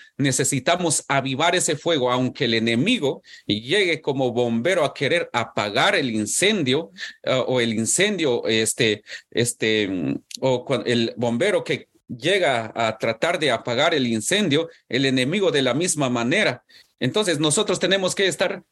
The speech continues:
avivando ese fuego, y el enemigo, aunque llegue ahí a querer apagar ese fuego en nosotros, no va a poder. Hay algo, hay algo sobrenatural que pasa en el fuego que Dios envía sobre nuestras vidas. Hoy, analizando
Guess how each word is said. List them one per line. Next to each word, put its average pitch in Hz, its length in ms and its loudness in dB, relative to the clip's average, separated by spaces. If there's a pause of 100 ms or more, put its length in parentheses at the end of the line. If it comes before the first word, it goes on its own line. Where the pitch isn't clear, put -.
(180)
avivando 156 600 0
ese 190 200 0
fuego, 151 460 0
y 139 120 0
el 143 120 2
enemigo, 165 360 0
aunque 151 300 0
llegue 180 240 0
ahí 170 160 2
a - 100 0
querer 175 460 0
apagar 135 580 0
ese 175 220 -4
fuego 165 400 0
en 135 80 2
nosotros, 156 440 -2 (260)
no 156 280 0
va 180 140 0
a 170 100 -2
poder. 160 460 0 (240)
Hay 180 160 0
algo, 190 480 0 (160)
hay 175 140 0
algo 196 220 2
sobrenatural 147 1080 0 (120)
que 151 160 -2
pasa 180 440 0
en 135 160 2
el 123 140 0
fuego 165 460 -2
que 127 160 -2
Dios 160 260 0
envía 139 420 2
sobre 120 300 0
nuestras 113 420 -2
vidas. 135 440 0
Hoy, 185 340 0
analizando 127 880 0